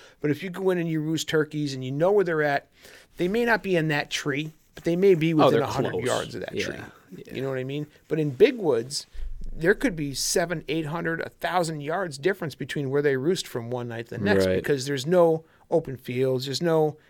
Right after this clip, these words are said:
Speaker 1: consistent food sources. They're moving around that open woods area, you know,
Speaker 2: Right.
Speaker 1: quite a bit. So again, situational. Um, I guess one that I have that's not really situational at all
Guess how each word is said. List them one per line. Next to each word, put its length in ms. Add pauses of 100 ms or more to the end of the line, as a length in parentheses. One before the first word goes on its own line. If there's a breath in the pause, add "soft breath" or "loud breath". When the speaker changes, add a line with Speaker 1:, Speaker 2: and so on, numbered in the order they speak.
(120)
Speaker 1:
consistent 440
food 220
sources. 340
They're 140
moving 260
around 380
that 180
open 340
woods 280
area, 380 (260)
you 60
know, 80
Speaker 2:
Right. 100 (100)
Speaker 1:
quite 280
a 20
bit. 320 (240 loud breath)
So 160
again, 500
situational. 880 (520 loud breath)
Um, 380
I 80
guess 240
one 240
that 100
I 80
have 280
that's 260
not 260
really 180
situational 600
at 80
all 300